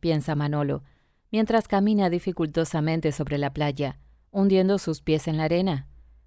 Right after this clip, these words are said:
Pero por lo menos son pocas escenas, quizás hasta logremos mantenernos en horario.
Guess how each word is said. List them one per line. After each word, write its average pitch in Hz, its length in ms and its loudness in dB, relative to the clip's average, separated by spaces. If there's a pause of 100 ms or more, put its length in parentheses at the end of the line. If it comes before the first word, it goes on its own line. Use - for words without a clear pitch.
(140)
Pero 254 200 4
por 247 140 4
lo 240 80 4
menos 269 280 4
son 240 160 0
pocas 214 320 0
escenas, 147 640 -2
quizás 160 480 2
hasta 214 240 0
logremos 160 480 0
mantenernos 147 560 -4
en 139 100 -2
horario. 147 480 -2